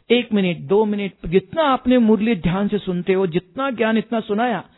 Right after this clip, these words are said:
पवित्रता के ऊपर, तो पांच से एक घंटा आप सोच सकते, "बाबा, आपने ऐसे भी पवित्र बनो" कहा, आपने कहा, "स्वप्नों में भी अपवित्रता नहीं आना चाहिए", वो कहां से आती है? बाबा, आपने कहा, "मन में ऐसे विचार भी नहीं आना चाहिए",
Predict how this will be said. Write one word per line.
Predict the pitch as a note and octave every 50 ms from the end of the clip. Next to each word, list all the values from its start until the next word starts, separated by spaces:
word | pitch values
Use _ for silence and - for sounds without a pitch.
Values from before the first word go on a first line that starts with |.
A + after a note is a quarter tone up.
| _ _ -
पवित्रता | G3 G3+ G3+ G#3+ F#3+ F3+ - F#3 F3
के | E3+ - E3+
ऊपर, | - - B2 G2+ - _ _ _ _ _ _ _ _ _ _ - _ _
तो | G#3 F#3
पांच | - - F#3+ G3 A3+ B3 -
से | - B3
एक | A#3 - - B3 D4 D#4 A3 E3+ C3+
घंटा | A#2+ - F#3+ A#3 C4 - B3+
आप | B3 -
सोच | - - - G#3+ G3+
सकते, | - - E3+ - F3
"बाबा, | D3+ D#3 D#3+ F#3 B3+ B3+ - - - - - -
आपने | E3 F3+ G#3+ - D4 D4+
ऐसे | - - - E3+ E3+ - - D#4
भी | D#4+ D4+
पवित्र | - C4+ C4 C4 - C4+ B3 A#3+
बनो" | A#3+ A3+ A#3+ A#3
कहा, | - A3+ G#3+ G#3+ G#3+ G#3+ - _ _ _ - - - -
आपने | - G3+ A3 B3+ C4+ C4+
कहा, | C4+ C4+
"स्वप्नों | B3 - - G3 - - A#3+ C4+ D4
में | D#4 E4 E4
भी | D4+ D#4
अपवित्रता | C#4+ - - C4 B3+ B3+ - B3 A#3+ A#3 B3+ A#3+
नहीं | A#3+ B3 B3
आना | A#3+ A#3 A3+ A3+
चाहिए", | A3+ A#3+
वो | C4+
कहां | B3+ B3 B3 A#3
से | A3+ A#3 A#3
आती | A3 G#3+ - A3
है? | G#3+ G#3 G#3 G#3 G#3 - _ _ _ _ _ _ _ _ _ _ _ _ - - -
बाबा, | A#3 A#3 C4+
आपने | - - F#3 F#3 G3 - - B3 B3+
कहा, | - C4 B3+ B3+
"मन | A#3 A3 G#3+ A3+ A#3+
में | A#3+ B3+
ऐसे | A3+ G3+ F#3 C4 B3+
विचार | A3 F#3+ - A3+ G#3+ G#3+ A3+
भी | A3 C4 D4
नहीं | D#4 D4+ C#4+
आना | C4+ C4 C4
चाहिए", | B3+ B3 B3 A#3+ A#3+ A#3+ A#3 A3+ A#3+